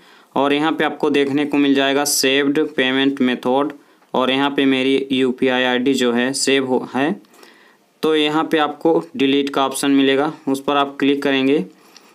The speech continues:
और यहाँ से आप इसे डिलीट कर सकते हैं।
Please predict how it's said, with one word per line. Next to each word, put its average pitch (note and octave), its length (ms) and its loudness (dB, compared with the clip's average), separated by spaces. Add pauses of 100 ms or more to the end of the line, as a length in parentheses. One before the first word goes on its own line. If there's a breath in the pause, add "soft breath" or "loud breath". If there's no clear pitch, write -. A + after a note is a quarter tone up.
(180 loud breath)
और C#3 220 0
यहाँ C3+ 240 -2
से D#3 140 0
आप C#3 260 0
इसे C3+ 240 -2
डिलीट C3+ 340 0
कर D3+ 160 -2
सकते C3+ 340 -4
हैं। D3+ 340 -2